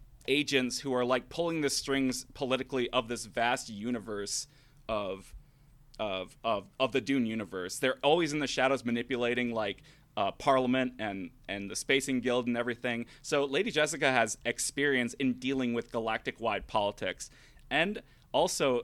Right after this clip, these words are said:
if you don't know about Dune, she has what's called the Voice, where she's able to basically, i-, it's basically Jedi mind tricks where she can, like, whisper something and then you're compelled to do it, whether you're aware of it or not.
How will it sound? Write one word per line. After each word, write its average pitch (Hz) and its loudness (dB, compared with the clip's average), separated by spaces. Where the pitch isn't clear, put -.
if 127 -2
you 123 0
don't 143 2
know 151 4
about 120 2
Dune, 131 -2
she 135 -4
has 143 4
what's 139 -4
called 117 -4
the 113 -4
Voice, 98 -4
where 113 -2
she's - -6
able 143 4
to 117 2
basically, 123 -4
i-, 190 -4
it's 226 2
basically 302 0
Jedi 135 4
mind 113 0
tricks - -8
where 123 2
she 139 -2
can, 135 0
like, 120 2
whisper 120 -2
something 107 -4
and 117 -4
then 120 0
you're 120 -2
compelled 117 -4
to 113 -8
do 104 -8
it, 90 -8
whether 110 0
you're 104 -4
aware 107 -4
of 107 -6
it 95 -4
or 87 -6
not. 95 -6